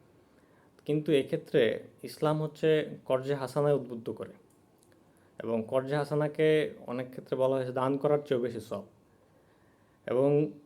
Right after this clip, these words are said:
এমনকি বলা হয়েছে যে কাউকে ঋণ দেওয়ার পর সে যদি ঋণ পরিশোধ করতে অক্ষম হয় সেক্ষেত্রে ঋণটা মাফ করে দিতে।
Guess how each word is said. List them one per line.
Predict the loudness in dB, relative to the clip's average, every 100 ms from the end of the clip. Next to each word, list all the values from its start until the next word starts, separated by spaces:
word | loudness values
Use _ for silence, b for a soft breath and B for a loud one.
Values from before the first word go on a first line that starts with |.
| -8
এমনকি | -2 0 0
বলা | 2 4 6
হয়েছে | 6 6 2
যে | 2 2 2
কাউকে | 2 0 0
ঋণ | 0 2
দেওয়ার | 6 4
পর | 4 4 4 6 2
সে | -2 -4
যদি | -2 -2 2
ঋণ | 2 2
পরিশোধ | 0 -2 -2 -4
করতে | -6 -2 0
অক্ষম | 2 0 2 2
হয় | 2 -2
সেক্ষেত্রে | -2 -6 -8 -6 -4
ঋণটা | -2 0 0
মাফ | 0 -2 -2
করে | 0 0
দিতে। | -2 -8